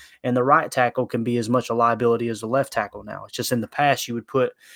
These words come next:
your best edge rusher on the backside of the quarterback.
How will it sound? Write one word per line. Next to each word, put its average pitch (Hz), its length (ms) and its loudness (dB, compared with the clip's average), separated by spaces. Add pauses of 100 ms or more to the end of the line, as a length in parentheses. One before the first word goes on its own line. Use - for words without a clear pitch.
(160)
your 127 100 0
best 123 320 4
edge 143 260 4
rusher 117 520 -2 (520)
on 127 140 2
the 110 80 -2
backside 113 600 0
of 107 80 -8
the - 80 -20
quarterback. 110 680 0